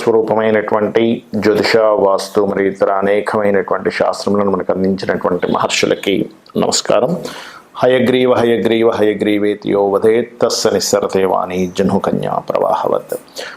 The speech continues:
అరుణాం కరుణాతరంగితాక్షీం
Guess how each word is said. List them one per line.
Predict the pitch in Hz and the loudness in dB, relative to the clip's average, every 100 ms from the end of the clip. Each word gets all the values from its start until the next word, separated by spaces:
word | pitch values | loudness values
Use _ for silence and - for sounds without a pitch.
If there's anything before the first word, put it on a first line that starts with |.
| - - | -8 0
అరుణాం | 113 117 123 135 151 160 147 | 2 2 2 2 2 0 2
కరుణాతరంగితాక్షీం | 135 123 123 120 113 107 107 104 107 104 - - 110 117 | 2 4 2 0 0 0 0 0 0 0 -4 -2 0 2